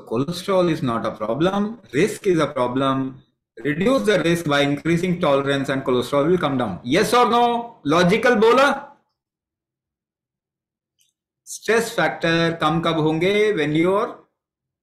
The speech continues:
tolerance will be more your anxiety, fear, all those things will come down.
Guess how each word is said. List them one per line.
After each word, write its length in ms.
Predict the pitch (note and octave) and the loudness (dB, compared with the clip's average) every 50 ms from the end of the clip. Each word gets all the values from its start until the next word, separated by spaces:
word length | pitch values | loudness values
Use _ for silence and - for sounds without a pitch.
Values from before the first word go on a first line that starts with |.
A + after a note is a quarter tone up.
| _ _ _ _ - | _ _ _ _ -2
tolerance 380 | C#3 D3 D#3 D#3+ F3 F3+ E3+ E3 | 0 0 2 2 2 0 0 0
will 180 | E3 D#3+ D#3 | 0 0 2
be 120 | D#3 E3 D#3+ | 2 0 0
more 520 | D#3+ E3 F3 G3 A#3+ - - - - _ _ _ _ _ _ _ _ _ _ _ _ _ _ _ - | 2 2 2 2 0 -2 -6 -10 -18 _ _ _ _ _ _ _ _ _ _ _ _ _ _ _ -2
your 160 | C#3 D3 D3+ | 0 2 2
anxiety, 640 | C#3 C#3+ C#3+ C#3 D#3+ E3+ F3+ E3+ - G3+ F#3+ F#3 F3+ F3 F3+ - - - - _ _ _ _ _ _ _ _ _ _ _ _ _ _ _ _ _ - | 2 2 2 2 2 2 2 2 4 4 4 6 4 2 2 -2 -10 -18 -20 _ _ _ _ _ _ _ _ _ _ _ _ _ _ _ _ _ -2
fear, 640 | E3 E3 E3 E3 E3 E3 E3 D#3+ D#3 - - - - _ - | 0 2 2 4 4 4 2 2 0 -2 -4 -14 -20 _ -4
all 220 | B2+ C#3 D3+ D#3+ D#3+ | 0 2 2 2 4
those 220 | E3+ F3 E3+ E3+ | 2 2 2 0
things 200 | - E3 D#3+ - | -2 -4 -4 -2
will 140 | E3 D3+ - | -4 -4 -2
come 160 | D3 D3 D#3 | -2 -2 0
down. 240 | D#3 D#3+ F3 A3 B3+ | 2 0 0 0 -2